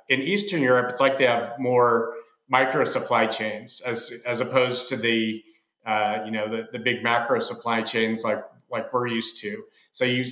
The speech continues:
you see more, uh, more trading in between, uh,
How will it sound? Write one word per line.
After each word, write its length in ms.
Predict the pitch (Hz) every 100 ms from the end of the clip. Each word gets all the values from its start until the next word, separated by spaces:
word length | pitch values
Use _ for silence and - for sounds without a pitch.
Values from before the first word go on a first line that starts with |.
| 131
you 80 | 120
see 220 | - 170
more, 580 | 156 131 127 120 120 120
uh, 260 | 110 107 107 -
more 160 | 123 117 -
trading 320 | 139 135 113
in 100 | 113
between, 680 | 107 117 117 110 110 104 104
uh, 80 | 110